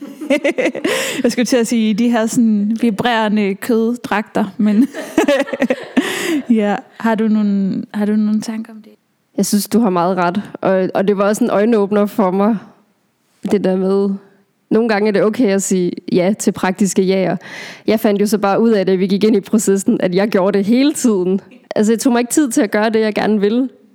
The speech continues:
Speaker 2: Jeg havde længe bare været sådan, "Jeg vil vildt gerne sætte mig ned og bare bruge lidt tid på at skrive den her bog." Og du var sådan lidt,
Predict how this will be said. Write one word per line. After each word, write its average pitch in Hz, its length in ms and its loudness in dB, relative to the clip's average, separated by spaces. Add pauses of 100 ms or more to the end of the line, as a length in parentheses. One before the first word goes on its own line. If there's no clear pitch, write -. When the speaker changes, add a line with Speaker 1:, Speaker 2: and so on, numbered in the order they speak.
(320)
Speaker 2:
Jeg 226 80 2
havde 214 120 2
længe 254 220 2
bare 190 200 0
været 190 220 2
sådan, 214 300 0
"Jeg 247 120 0
vil 247 120 2
vildt 330 240 0
gerne 294 360 0 (180)
sætte 277 240 0
mig 262 100 2
ned 277 100 0
og 233 140 -2
bare 247 180 0
bruge 277 340 2
lidt 254 140 -2
tid 285 180 0
på 240 160 0
at 226 80 0
skrive 254 240 0
den 220 140 0
her 233 140 0
bog." 226 400 -2 (800)
Og 208 160 0
du 247 120 2
var 240 80 2
sådan 240 200 0
lidt, 226 180 -2